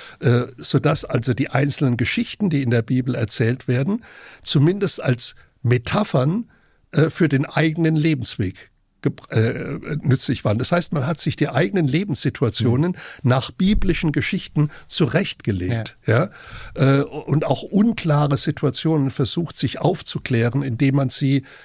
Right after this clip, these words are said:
Speaker 1: nach biblischen Modellen, äh, gedeutet hat.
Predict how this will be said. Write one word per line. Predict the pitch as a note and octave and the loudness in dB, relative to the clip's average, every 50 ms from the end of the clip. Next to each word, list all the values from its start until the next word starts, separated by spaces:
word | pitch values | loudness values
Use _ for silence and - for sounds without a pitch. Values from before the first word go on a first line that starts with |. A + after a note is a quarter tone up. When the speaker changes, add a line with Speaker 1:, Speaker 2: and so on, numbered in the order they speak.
| - - - | -12 -4 0
Speaker 1:
nach | C3+ C3+ - - | 0 0 0 -2
biblischen | - - D#3+ E3 - - D3+ C3+ - D3+ B2 | 0 0 0 0 2 0 -2 0 2 2 2
Modellen, | A#2 B2 A#2+ A2+ B2+ B2 B2 B2 A#2 A#2 A#2 A2+ A2+ - - - | 2 2 0 0 0 0 2 2 2 2 0 0 -2 -6 -6 -2
äh, | C3+ A#2+ A2+ | -2 -2 0
gedeutet | - A#2 A2 B2 A#2 A#2 A#2 B2 A2 - | 0 -2 0 0 0 0 0 -4 -4 -2
hat. | - G#2 D3+ - | -2 -2 -2 -4